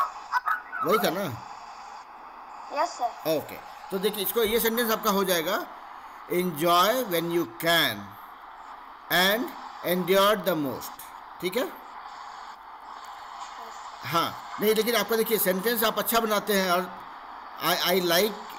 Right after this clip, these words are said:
Speaker 1: your, no, approach। ठीक है, चलिए, आप दूसरा word बोलिए, भाई।
Speaker 2: Sir, here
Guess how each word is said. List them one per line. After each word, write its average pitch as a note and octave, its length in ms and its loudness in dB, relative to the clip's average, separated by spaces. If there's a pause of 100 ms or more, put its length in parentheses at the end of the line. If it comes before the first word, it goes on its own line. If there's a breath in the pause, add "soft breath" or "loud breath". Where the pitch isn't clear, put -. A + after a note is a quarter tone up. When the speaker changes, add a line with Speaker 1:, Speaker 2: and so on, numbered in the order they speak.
(100)
Speaker 1:
your, F3+ 340 4
no, G3 260 -2
approach। D#3+ 680 0 (300)
ठीक D3 220 -4
है, D3+ 220 0 (240)
चलिए, F#3+ 160 4
आप F#3 80 4
दूसरा G3+ 240 2
word G#3+ 140 4
बोलिए, E3 220 0
भाई। A2+ 200 -4 (2000)
Speaker 2:
Sir, D4+ 160 0
here F4 520 -2